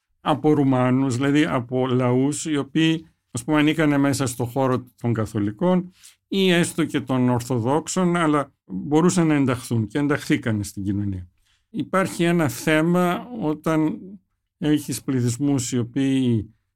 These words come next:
έχουν αναφορές έντονα διαφορε-, διαφορετικές και ιδιαίτερα αν αυτή η διαφορετικότητα,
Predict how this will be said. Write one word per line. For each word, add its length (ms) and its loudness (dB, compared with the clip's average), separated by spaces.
έχουν 440 0
αναφορές 1300 0
έντονα 520 0
διαφορε-, 440 -4
διαφορετικές 1040 -6
και 140 -2
ιδιαίτερα 520 0
αν 140 2
αυτή 520 -4
η 60 2
διαφορετικότητα, 1040 -4